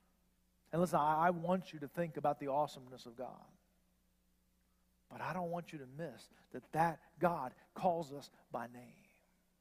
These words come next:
And, and if you're, uh, on the side of that balance, that, that you spend a lot of time thinking about the closeness and the fact that God intimately seeks after us and, and he calls us by name,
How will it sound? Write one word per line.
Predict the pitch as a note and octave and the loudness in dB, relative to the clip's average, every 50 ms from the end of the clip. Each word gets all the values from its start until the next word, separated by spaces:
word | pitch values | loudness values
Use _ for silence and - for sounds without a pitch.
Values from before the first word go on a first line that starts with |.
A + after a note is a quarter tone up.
| _ _ _ _ _ _ _ _ _ _ _ _ _ _ _ _ _ _ _ _ _ _ _ _ _ _ - | _ _ _ _ _ _ _ _ _ _ _ _ _ _ _ _ _ _ _ _ _ _ _ _ _ _ 2
And, | E3 F3+ | 4 4
and | F#3 F#3 F#3 F#3 | 4 6 6 4
if | F3 F3 - | 4 4 2
you're, | G3 A3 A#3 B3 A#3 G#3+ - - - - - | 2 4 6 6 6 6 4 0 -12 -2 4
uh, | F3+ | 4
on | F#3 F#3 F#3+ F#3+ F#3+ F3+ | 6 8 8 6 6 4
the | F3 | 0
side | - - - G3+ G3+ G3+ G#3 G#3 G3 G3 F#3+ F#3+ F#3 F3 F3 | -4 0 4 6 8 10 10 10 10 10 8 8 6 4 0
of | E3+ F3+ F3+ F3 F3 D3 C#3+ | 2 4 6 6 6 6 6
that | F3 E3+ D#3+ D#3 C#3+ | 6 6 6 6 4
balance, | F3 F3 F#3 F#3 F3 E3 D#3+ D#3 - - - - _ | 6 8 8 8 6 4 0 -2 -6 -16 -20 -6 _
that, | F3 F#3 D#3+ | 0 2 4
that | F#3 F3+ E3+ F3 | 4 2 2 4
you | F#3 G3+ G#3 G#3 G3+ F3 - - - | 4 4 4 4 2 2 -2 -6 -18
spend | - - F#3+ G#3+ G3 | -6 2 4 6 6
a | F3 | 8
lot | D#3+ E3+ G3 G#3 | 8 8 8 8
of | G3+ E3 | 8 6
time | - F3 F#3 F3+ F3+ E3 - | 4 4 4 4 2 0 0
thinking | G3+ G#3+ F3+ E3 F#3 F3+ | 0 0 2 0 -2 2
about | F3 E3+ E3 | 4 4 4
the | - E3+ | 2 0
closeness | - - - G#3 A3 G#3 - - F3 E3+ D#3 - - - - - | -10 4 8 8 8 8 6 -2 -6 -6 -6 -8 -14 -20 2 6
and | F#3 G3+ G3+ G3 | 8 8 8 6
the | G3 F#3+ | 4 4
fact | - G3+ F#3+ F3+ | 4 4 4 4
that | - F3+ | 2 2
God | E3+ F#3 F#3 G3+ G3+ G3 F3+ E3+ - - - - | 4 6 8 10 10 8 8 4 -4 -10 0 6
intimately | G3+ A3 G#3+ - G3+ G3+ G3 F#3+ F3+ E3+ F3+ | 6 6 6 6 2 0 2 0 0 0 0
seeks | - - - A3 A3 F#3 - - | -2 -4 -2 -2 -2 -2 -4 -4
after | - F#3 G3 G3+ G#3+ G#3 - - G#3 F#3+ F#3 | 0 6 8 8 8 8 4 -2 0 0 0
us | F3 - - - - | 0 -4 -12 2 4
and, | G3 G3+ | 6 6
and | F#3+ F#3+ G3 | 6 6 4
he | F3 | 0
calls | - - - A3 A3+ A#3 A3 F#3+ E3 | 0 4 6 8 8 8 8 6 2
us | G3 D#3 | -4 4
by | D3+ F#3+ F#3 F3+ | 6 8 8 8
name, | F3 G3 A3 A3+ A3 G#3+ G3 | 8 6 4 6 6 4 4